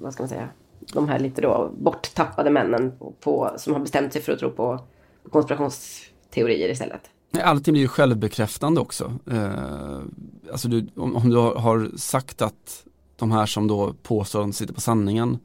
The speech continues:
Speaker 2: ljuger, då, det, det går inte att övertyga någon, så det spelar ingen roll vilka fakta du drar fram, för att du är fortfarande
Speaker 1: Nej.
Speaker 2: en lögnhals. Det spelar ingen roll om man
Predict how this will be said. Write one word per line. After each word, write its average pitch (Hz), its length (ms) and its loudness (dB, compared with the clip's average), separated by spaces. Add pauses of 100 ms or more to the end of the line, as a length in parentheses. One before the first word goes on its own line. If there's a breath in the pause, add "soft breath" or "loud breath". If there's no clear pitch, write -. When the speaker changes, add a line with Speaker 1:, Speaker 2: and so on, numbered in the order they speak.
(340 soft breath)
Speaker 2:
ljuger, 120 640 2 (640 soft breath)
då, 117 180 2 (120)
det, 127 220 2
det 127 160 -2
går 131 100 6
inte 131 140 0
att - 60 -4
övertyga 143 460 4
någon, 110 260 2
så - 100 -8
det 120 200 -4
spelar 135 180 -2
ingen 123 100 4
roll 113 80 4
vilka 110 140 -4
fakta 120 260 -4
du 107 80 0
drar 110 100 2
fram, 135 300 2
för - 100 -4
att 110 60 -4
du 107 120 0
är 104 40 0
fortfarande 113 420 2
Speaker 1:
Nej. 123 100 4
Speaker 2:
en 117 60 4
lögnhals. 117 320 0
Det 110 60 -8
spelar 120 180 0
ingen 117 120 2
roll 139 120 4
om 131 60 2
man 120 240 2